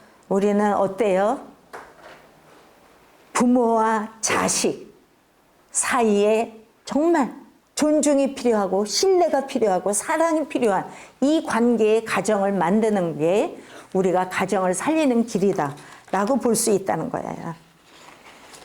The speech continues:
가정이 인성교육의 장이어야 한다는 거예요. 인성이라는 게 뭐냐?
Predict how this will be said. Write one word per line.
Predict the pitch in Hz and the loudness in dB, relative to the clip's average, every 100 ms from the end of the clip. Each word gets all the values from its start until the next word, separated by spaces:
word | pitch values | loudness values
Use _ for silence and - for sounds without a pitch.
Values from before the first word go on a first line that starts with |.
| - - - - - _ _ - - | -20 -20 -20 -20 -20 _ _ -14 -4
가정이 | - 208 254 233 294 349 - | -2 0 2 2 2 0 0
인성교육의 | 226 247 247 285 269 226 214 185 233 | 2 2 2 2 2 2 2 2 0
장이어야 | 233 196 196 208 247 214 190 | -2 -2 2 2 4 4 2
한다는 | 220 233 202 180 | 2 2 2 -2
거예요. | 160 160 143 143 143 - _ _ - - - - - - - - _ - | -4 -4 -4 -6 -8 -14 _ _ -20 -20 -20 -20 -20 -20 -20 -20 _ -2
인성이라는 | 254 320 311 339 320 302 285 | 2 2 2 2 2 2 2
게 | 320 | 2
뭐냐? | 277 240 262 302 262 147 | 2 4 2 2 0 -4